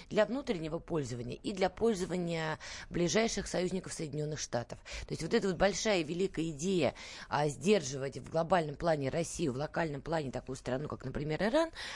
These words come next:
она будет набирать в Америке все больше и больше, скажем так, популярность во всех смыслах. Проблема в том, что до чего это доведет те же Соединенные Штаты Америки. Мы все помним, ну, не лично, конечно, но по учебникам истории, как я, по крайней мере,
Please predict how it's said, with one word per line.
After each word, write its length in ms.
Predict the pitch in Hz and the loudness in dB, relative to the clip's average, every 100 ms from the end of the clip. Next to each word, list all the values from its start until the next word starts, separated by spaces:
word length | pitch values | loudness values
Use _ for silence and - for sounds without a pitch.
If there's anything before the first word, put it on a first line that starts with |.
| - | -2
она 240 | - 285 | 2 2
будет 200 | 262 285 | 4 2
набирать 280 | 247 220 247 | 4 4 4
в 60 | 233 | 4
Америке 380 | 214 247 - - | 2 2 -2 -4
все 120 | 190 | -2
больше 300 | 180 240 - | -2 0 0
и 40 | |
больше, 280 | 156 202 208 | 2 2 2
скажем 240 | 196 160 143 | -2 -4 -2
так, 160 | 190 - - | -4 -4 -2
популярность 400 | 180 208 196 - | 2 2 0 -4
во 80 | |
всех 220 | 151 165 - | -4 -6 -6
смыслах. 420 | 127 101 - - - - - | -6 -6 -8 -12 -10 -10 -2
Проблема 360 | - 220 247 | 0 2 0
в 60 | 247 | 0
том, 180 | - 311 | 0 0
что 140 | - | 0
до 100 | 180 | -2
чего 240 | 180 233 254 | -2 0 0
это 140 | 202 | 0
доведет 540 | 170 175 180 240 285 - - - - | 0 0 0 -2 -2 -6 -12 -14 0
те 140 | 240 | 2
же 40 | 220 | 2
Соединенные 440 | - 151 175 196 | 0 0 0 -2
Штаты 300 | - 170 170 | -2 -2 -2
Америки. 480 | 156 127 110 - - - - | -2 -4 -6 -8 -10 -12 -8
Мы 100 | 160 | -6
все 200 | - 285 | -4 0
помним, 480 | 233 269 233 143 147 | 2 4 4 2 0
ну, 80 | |
не 100 | 135 | 0
лично, 320 | 127 269 - 175 | 0 0 -2 -2
конечно, 460 | 156 160 147 - | -2 -2 -4 -4
но 120 | 127 113 | -6 -6
по 120 | - | -6
учебникам 480 | 147 214 214 196 175 | 0 0 0 -2 -4
истории, 300 | - 180 156 | -2 -2 -2
как 240 | 156 - | -4 -4
я, 80 | 151 | -4
по 100 | 139 | -4
крайней 300 | - 143 135 | -6 -6 -6
мере, 240 | 147 143 | -8 -8